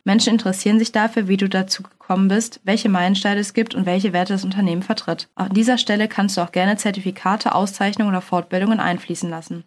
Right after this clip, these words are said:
Sammle Rezensionen. Rezensionen sind ein starker Beweis für die Qualität einer Firma. Natürlich nicht, wenn du nur eine Handvoll Rezensionen hast. Wenn du allerdings über eine mittlere bis hohe, zweistellige oder sogar dreistellige Anzahl guter Rezensionen verfügst, solltest du dir zwecks Reputationsaufbau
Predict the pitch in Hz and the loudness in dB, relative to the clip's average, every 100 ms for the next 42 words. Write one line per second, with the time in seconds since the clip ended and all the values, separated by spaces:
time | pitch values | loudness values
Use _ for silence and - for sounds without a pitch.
0 | - 220 247 202 196 220 190 180 170 170 | -2 2 4 2 0 0 2 0 -4 -8
1 | - _ _ - 196 196 185 208 247 220 | -14 _ _ -6 0 2 2 4 4 4
2 | 180 - 190 202 226 185 175 185 - 196 | 0 0 0 0 -2 0 0 -2 -2 -6
3 | 190 180 180 - 190 - 202 214 - 175 | -6 -4 -4 -2 -2 0 -2 -2 -4 -6
4 | 165 165 - _ 185 185 190 190 240 254 | -6 -10 -14 _ -8 -2 0 2 2 2
5 | - 190 185 190 175 185 180 196 233 196 | 0 0 2 2 2 0 0 -2 -2 -2
6 | 196 220 196 170 170 165 165 - _ 208 | 0 0 0 0 -4 -8 -12 -20 _ 2
7 | 247 202 196 196 196 185 185 190 180 190 | 4 4 2 2 0 0 0 0 2 0
8 | 202 202 190 180 - 180 196 208 - _ | 0 -2 -2 -4 -4 0 0 -2 -8 _
9 | - 214 226 226 208 214 196 190 180 180 | -4 -2 0 0 0 0 0 0 -2 -2
10 | 180 202 - 220 190 185 196 202 190 196 | -2 -2 0 0 0 0 0 0 -2 -2
11 | 208 180 185 185 175 180 185 175 202 220 | -2 -2 -2 -2 0 -2 -2 -4 -2 -2
12 | - - _ 196 202 220 190 190 180 180 | -4 -14 _ 0 2 0 0 2 2 2
13 | - - - 185 - 190 190 190 175 190 | -6 -8 -2 -2 0 -2 -2 -4 -2 2
14 | 190 190 196 208 208 | 2 2 0 0 0